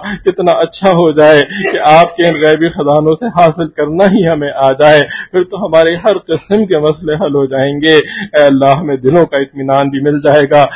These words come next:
ہمیں گھرانوں کا اطمینان بھی مل جائے گا۔ اے اللہ، زندگی کا اور آخرت کا بھی اطمینان مل جائے گا۔ اے اللہ، بس ایک مانگنے کے تمیز آ جائے، مانگنے کا سلیقہ آ جائے۔ اے اللہ، وہ آپ ہمیں اپنی رحمت سے عطا فرما دیجئے۔ اے اللہ، ہم اس کے deserve نہیں کرتے،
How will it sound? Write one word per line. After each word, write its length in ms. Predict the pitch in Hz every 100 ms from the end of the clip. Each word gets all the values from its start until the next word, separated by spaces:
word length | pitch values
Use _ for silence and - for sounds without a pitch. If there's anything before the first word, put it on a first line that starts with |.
| - -
ہمیں 140 | 190 190 185
گھرانوں 400 | 196 190 196 185
کا 120 | 165
اطمینان 500 | 151 165 156 156 156
بھی 100 | 143
مل 200 | 147 147
جائے 220 | 151 156
گا۔ 200 | 160 160 139 - 175 156
اے 40 |
اللہ، 260 | 156 156 139
زندگی 400 | 156 151 147 139
کا 120 | 151
اور 120 | 139
آخرت 520 | 139 147 - 156 151
کا 60 | 156
بھی 180 | 135 139
اطمینان 480 | 151 135 131 135 131
مل 140 | 139
جائے 240 | 131 139 135
گا۔ 140 | 143 143 - -
اے 240 | - 156
اللہ، 200 | 151 143
بس 180 | 139 143 147
ایک 160 | 143
مانگنے 460 | 131 135 139 143 156
کے 120 | 156
تمیز 520 | - 135 143 190 160 147
آ 100 | 139
جائے، 340 | 139 143 139 - - -
مانگنے 340 | 170 165 160
کا 140 | 156 156
سلیقہ 460 | - 151 165 175 156
آ 160 | 139
جائے۔ 300 | 135 143 143
اے 440 | 131 - - - 151
اللہ، 340 | 143 131 139 123
وہ 240 | 139 131
آپ 100 | 135 139 147
ہمیں 180 | 143
اپنی 340 | 143 139 156 151
رحمت 380 | 135 156 170 175
سے 220 | - 143
عطا 240 | 131 127
فرما 280 | 127 131 127
دیجئے۔ 460 | 131 131 127 135 135 127 - - 147
اے 80 |
اللہ، 140 | 143 160
ہم 200 | 180 160
اس 120 | -
کے 100 | 165
deserve 480 | 147 139 151 156 147
نہیں 360 | 143 147 202
کرتے، 460 | 196 156 151 165